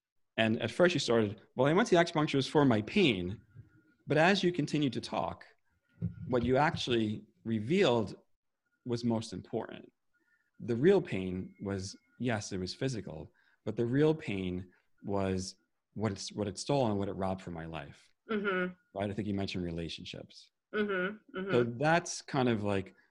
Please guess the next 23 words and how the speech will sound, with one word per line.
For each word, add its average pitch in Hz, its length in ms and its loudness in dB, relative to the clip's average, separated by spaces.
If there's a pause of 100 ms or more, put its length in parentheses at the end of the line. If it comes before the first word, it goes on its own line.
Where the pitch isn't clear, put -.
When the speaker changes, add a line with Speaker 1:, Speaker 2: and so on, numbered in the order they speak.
(140)
Speaker 1:
all 123 80 2
right, 113 100 4
there's 110 160 -2
pain 123 300 0
avoidance 95 640 -2
here, 87 340 -6 (760)
but 113 160 0
what's 139 320 -2
the 117 140 0
real 110 260 0
pain 110 240 -6
underneath 90 480 -4
that? 156 280 -2 (380)
'Cause 117 120 0
that's 156 200 2
what 185 100 2
I'm 147 140 4
curious 107 560 2 (140)
to 92 160 -6
talk 95 340 -6
to - 80 -14
people 80 300 -14
about. 76 420 -16